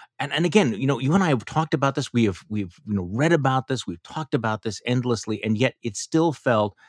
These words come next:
very vivid yesterday with this timeline that h-, there is Donald Trump who's been informed over and over and over again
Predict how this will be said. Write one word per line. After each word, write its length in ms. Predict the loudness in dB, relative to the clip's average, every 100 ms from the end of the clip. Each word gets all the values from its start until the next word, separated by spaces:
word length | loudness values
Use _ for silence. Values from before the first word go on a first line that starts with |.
| _ _ _ _ -6
very 300 | 2 4 4
vivid 420 | 6 6 6 2
yesterday 440 | 0 -2 -2 0
with 280 | 0 0 0
this 200 | -2 -4
timeline 880 | -10 -4 0 2 2 0 -4 -4 -4
that 160 | -4 -4
h-, 80 | 0
there 180 | 2 2
is 100 | 0
Donald 340 | 0 0 -2
Trump 220 | -4 -6
who's 140 | -6 -4
been 120 | -2
informed 380 | -2 0 -2 0
over 300 | 0 2 0
and 80 | 0
over 280 | 0 0 0
and 80 | 0
over 320 | 0 0 -2
again 420 | -2 -4 -4 -4